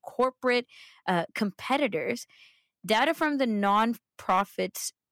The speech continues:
inside Airbnb suggests that only thirty-nine percent of properties in Los Angeles, as the example, are managed by single property hosts. So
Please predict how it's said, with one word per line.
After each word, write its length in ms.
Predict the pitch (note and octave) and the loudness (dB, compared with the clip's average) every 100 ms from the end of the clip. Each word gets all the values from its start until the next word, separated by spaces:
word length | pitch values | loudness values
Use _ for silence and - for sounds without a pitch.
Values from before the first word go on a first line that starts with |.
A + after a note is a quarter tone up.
| - | -4
inside 500 | B3 D#4 D4+ A#3 F#3 | 0 0 2 2 2
Airbnb 800 | F3+ F3 E3 D#3+ D#3+ D3+ - C3 G3 - | 2 0 0 -4 -4 -6 -8 -8 -8 -12
suggests 420 | - G3 F3+ F#3+ - | -10 -6 -2 -2 -2
that 120 | F#3 | -4
only 220 | G3+ G#3 | -2 -4
thirty-nine 580 | - A3+ A#3 B3+ A#3 G#3+ | -2 0 0 0 -2 -2
percent 340 | G#3+ G3+ F3+ | -2 -2 -2
of 120 | F3+ - | -4 -2
properties 480 | F3 F3 F3 F3 | -4 -2 -4 -6
in 180 | - E3 | -4 -6
Los 240 | D3+ D3+ - | -6 -4 0
Angeles, 480 | F3+ E3+ D3+ G2+ | 0 0 -4 -6
as 160 | D#3+ D#3 | -6 -6
the 80 | D#3 | -8
example, 500 | D#3+ D#3 D3+ C#3 D#3+ - - | -6 -4 -4 -4 -6 -10 -4
are 120 | F#3+ F#3 | 0 0
managed 380 | F3 E3+ F3 F#3 | 0 -2 -4 -2
by 140 | E3 | -4
single 400 | - F3 E3+ F3 | -2 -4 -2 -2
property 500 | - D#3+ D3+ D#3+ D#3 | -2 -6 -6 -6 -10
hosts. 540 | - G3 E3+ - - | -4 -2 0 -2 -8
So 140 | - | -6